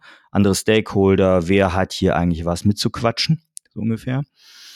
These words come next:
Wie sehen wir das im Ist, in der Ist-Situation und wie sehe ich das in der Soll-Situation? Wo möchte ich eigentlich hin? Es ging immer um diese Grundfrage,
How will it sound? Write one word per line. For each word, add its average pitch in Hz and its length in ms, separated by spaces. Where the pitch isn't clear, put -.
Wie 95 240
sehen 87 520
wir 95 60
das - 200
im 90 120
Ist, - 420
in - 80
der 87 100
Ist-Situation 107 840
und 95 400
wie 92 120
sehe 90 220
ich 87 140
das 87 180
in 82 100
der 80 100
Soll-Situation? 120 800
Wo 95 120
möchte 92 320
ich - 200
eigentlich 82 340
hin? 160 320
Es - 80
ging 80 140
immer 82 180
um 76 80
diese 76 180
Grundfrage, 85 680